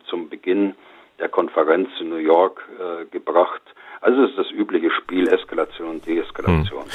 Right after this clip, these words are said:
Speaker 1: Aber ich
Speaker 2: Hm.
Speaker 1: glaube ganz, äh, bestimmt auch, dass, äh, auch das Militär in, in, äh, in Russland,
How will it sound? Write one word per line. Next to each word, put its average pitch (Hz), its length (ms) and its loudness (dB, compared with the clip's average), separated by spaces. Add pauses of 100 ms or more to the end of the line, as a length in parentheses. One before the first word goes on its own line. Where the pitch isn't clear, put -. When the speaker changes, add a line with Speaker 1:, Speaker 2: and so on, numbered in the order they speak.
(220)
Speaker 1:
Aber 101 160 4
ich 95 80 0
Speaker 2:
Hm. 85 100 -10
Speaker 1:
glaube 110 360 2
ganz, 104 280 -4 (160)
äh, 110 140 -2
bestimmt 123 500 2
auch, 80 160 -4
dass, 90 180 -2 (160)
äh, 90 240 0
auch 92 140 2
das 85 240 -6
Militär 80 720 2
in, 82 280 -6
in, 78 260 -12
äh, 76 540 -12
in - 60 -12
Russland, 85 500 0